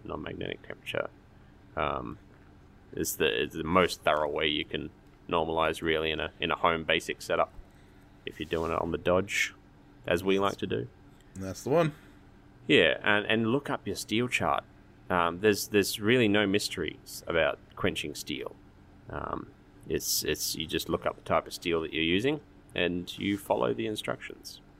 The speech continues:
Speaker 1: And if you are unable to with your setup, use a different steel. So, um, hopefully that helps, Chris.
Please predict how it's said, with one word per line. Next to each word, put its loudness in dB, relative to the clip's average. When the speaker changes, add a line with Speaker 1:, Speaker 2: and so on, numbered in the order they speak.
Speaker 1:
And -2
if -2
you 2
are 2
unable 0
to -4
with -2
your 2
setup, 2
use -2
a -12
different -6
steel. -6
So, 6
um, 6
hopefully 4
that 4
helps, 2
Chris. 0